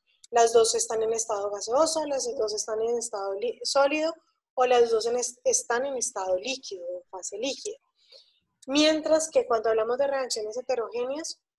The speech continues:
pueden estar en diferente fase. Eh, cuando las, cuando, digamos, se presenta este tipo de reacciones, reacciones heterogéneas,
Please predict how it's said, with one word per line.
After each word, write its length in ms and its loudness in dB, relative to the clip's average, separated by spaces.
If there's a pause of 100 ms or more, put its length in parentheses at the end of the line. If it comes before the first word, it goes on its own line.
(260)
pueden 280 6
estar 520 0 (260)
en 200 0
diferente 640 -6 (100)
fase. 380 0 (1700)
Eh, 960 10 (800)
cuando 340 8
las, 380 2 (460)
cuando, 280 4
digamos, 320 2
se 100 2
presenta 460 2
este 200 0
tipo 280 0
de 100 6
reacciones, 800 0
reacciones 480 -2
heterogéneas, 800 0